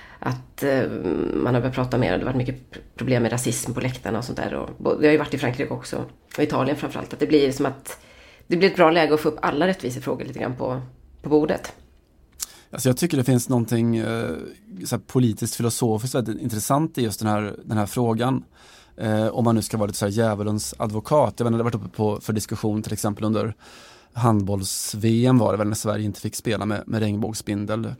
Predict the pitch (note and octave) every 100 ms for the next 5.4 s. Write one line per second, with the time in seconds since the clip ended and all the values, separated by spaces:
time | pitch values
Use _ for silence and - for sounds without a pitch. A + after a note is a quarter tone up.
0 | - F#3 F3+ F3+ - - - A2+ G#2 -
1 | - - G#2+ A2+ - - - F#3 - -
2 | A2+ G#2+ G#2 G#2 G#2 G#2+ G2+ - - _
3 | - B2 A#2 G2+ - - A#2 A2 G#2 G#2+
4 | G2+ B2+ A2+ G#2+ - - B2+ B2+ A#2+ A#2+
5 | G#2+ A#2 G#2+